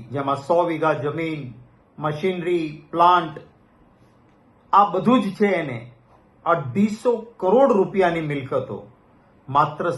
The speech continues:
સાડત્રીસ કરોડમાં એક પ્રાઇવેટ કંપનીને પધરાવી દેવાનું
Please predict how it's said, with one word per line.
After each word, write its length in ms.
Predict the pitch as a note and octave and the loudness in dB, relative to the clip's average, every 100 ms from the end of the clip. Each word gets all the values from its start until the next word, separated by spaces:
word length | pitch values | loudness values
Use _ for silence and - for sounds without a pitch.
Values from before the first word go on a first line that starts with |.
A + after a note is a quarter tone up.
| - | -2
સાડત્રીસ 720 | D3 C#3+ E3 E3+ G3 A3 G#3+ - | 2 4 2 -2 -6 -6 -8 -12
કરોડમાં 680 | - D#3+ F#3 F#3+ F3 B2+ - - _ _ _ _ | -2 2 4 4 2 -2 -6 -20 _ _ _ _
એક 140 | D#3 - - | -12 -12 -2
પ્રાઇવેટ 500 | D#3+ D3+ D#3 F#3+ - | 0 2 2 0 0
કંપનીને 480 | D#3 C#3+ D3+ C#3+ C3+ | -6 -6 -6 -6 -6
પધરાવી 500 | B2 G#2 A#2 C3+ D3 | -8 -6 -4 -4 -4
દેવાનું 480 | D3 D3 C#3+ B2+ G#2+ | -4 -2 -2 -4 -10